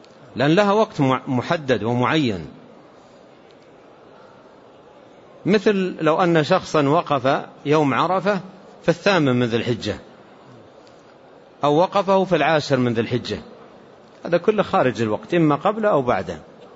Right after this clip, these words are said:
عمل باطل، لأن الوقوف له وقت محدد، يوم معين. "إن الصلاة كانت على المؤمنين كتابا موقوتا"، أي تصلى في أوقاتها.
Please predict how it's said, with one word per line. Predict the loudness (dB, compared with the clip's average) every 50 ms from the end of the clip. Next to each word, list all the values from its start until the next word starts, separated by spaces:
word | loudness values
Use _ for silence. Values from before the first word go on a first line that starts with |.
| -20 -10 -6
عمل | -2 0 0 0 0
باطل، | 2 0 0 0 0 -2 -8 -8 -10 -14 -20 -20 -20 -20 -20 -20 -20 -20 -20 -20 -20 -20 -20 -20 -20 -20 -20 -12 -4
لأن | -2 0 2 2 2 2
الوقوف | 2 0 -2 -2 -2 0 -2 -2 0 0 -2 0 0
له | 0 2
وقت | 2 2 0 0 -2 -10 -20 -20 -20 -20 -20 -20 -20 -20 -20 -20 -20 -20 -20 -16 -6
محدد، | -6 -2 0 0 -2 -2 -2 -6 -6 -6 -2 0
يوم | 2 2 2 2 0 -2
معين. | 0 0 0 0 0 -2 -4 -6 -10 -14 -18 -20 -20 -20 -20 -20 -20 -20 -20 -20 -20 -20 -20 -20 -20 -20 -20 -20 -20 -20 -20 -20 -20 -20 -20 -20 -20 -20 -20 -4 0
"إن | 2 4 4 4
الصلاة | 4 2 0 0 0 2 2 2 2
كانت | 2 0 0 0 0 2 2 2 2 2 2 0 0 0 -2
على | -2 0 2 2
المؤمنين | 2 4 2 2 2 2 2 2 2 2 0 0
كتابا | 0 0 -2 0 0 0 0 0 0 2 2 2
موقوتا"، | 2 4 4 2 2 2 2 2 2 2 0 -4 -8 -8 -14 -20 -20 -20 -20 -20 -20 -20 -20 -20 -20 -20 -20 -20 -20 -20 -20 -20 -20 -20 -20 -20 -20 -20 -20 -20 -20 -20 -20 -20 -20 -20 -20 -20 -20 -20 -20 -20 -10 -4
أي | -4 -4
تصلى | 0 0 -2 -2 0 -2 -2 0 0 0 0
في | 0 0 0 2
أوقاتها. | 2 0 0 0 -2 -2 -2 -2 -6 -8 -8 -10